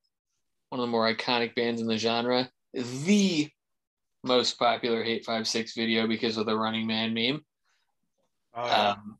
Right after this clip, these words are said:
Speaker 1: album called Posthuman on Metal Blade Records. Um, from the numbers, the most, from the streaming numbers perspective, the most popular,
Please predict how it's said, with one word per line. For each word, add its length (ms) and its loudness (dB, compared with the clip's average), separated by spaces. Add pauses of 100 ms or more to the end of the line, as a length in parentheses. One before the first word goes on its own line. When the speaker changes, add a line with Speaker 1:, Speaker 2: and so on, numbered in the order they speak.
(140)
Speaker 1:
album 280 4
called 240 2
Posthuman 760 2 (360)
on 180 -4
Metal 220 4
Blade 220 0
Records. 800 -2 (680)
Um, 480 2 (840)
from 200 0
the 100 2
numbers, 840 2 (680)
the 60 -4
most, 600 0 (120)
from 160 -8
the 60 -6
streaming 360 -2
numbers 340 0
perspective, 460 -4
the 80 -4
most 300 -2
popular, 680 0